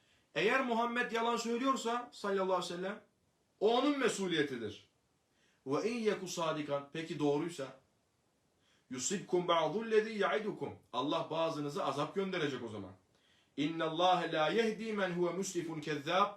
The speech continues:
Allah israfçı ve yalancı topluma hidayet etmez. Yani kulak verirken eleştirmek için değil, hakikati öğrenmek için kulak verin.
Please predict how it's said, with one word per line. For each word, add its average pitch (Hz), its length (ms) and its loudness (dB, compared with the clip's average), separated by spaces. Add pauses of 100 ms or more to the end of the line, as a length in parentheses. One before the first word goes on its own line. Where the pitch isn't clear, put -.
(380)
Allah 160 500 2
israfçı 156 640 -4
ve 147 80 2
yalancı 151 560 0
topluma 151 500 -4
hidayet 151 380 0
etmez. 160 580 -2 (960)
Yani 156 360 4
kulak 175 400 4
verirken 175 460 0
eleştirmek 165 640 -2
için 160 280 -6
değil, 143 380 -2 (640)
hakikati 165 640 0
öğrenmek 160 640 0
için 190 260 -6
kulak 147 360 0
verin. 104 240 -8